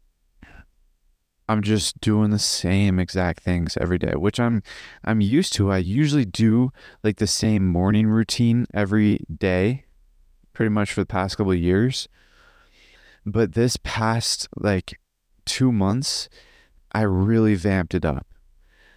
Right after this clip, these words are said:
Like, usually I would have the same morning routine.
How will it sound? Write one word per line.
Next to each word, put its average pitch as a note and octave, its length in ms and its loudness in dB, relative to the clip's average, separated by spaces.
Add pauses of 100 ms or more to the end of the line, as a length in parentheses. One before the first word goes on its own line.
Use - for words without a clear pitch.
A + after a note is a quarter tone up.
(680)
Like, G#2 160 2
usually B2+ 460 0
I G#2+ 80 2
would G#2+ 120 2
have G#2+ 200 -2
the F#2+ 80 0
same G#2 260 0
morning G2 300 2
routine. F2+ 640 0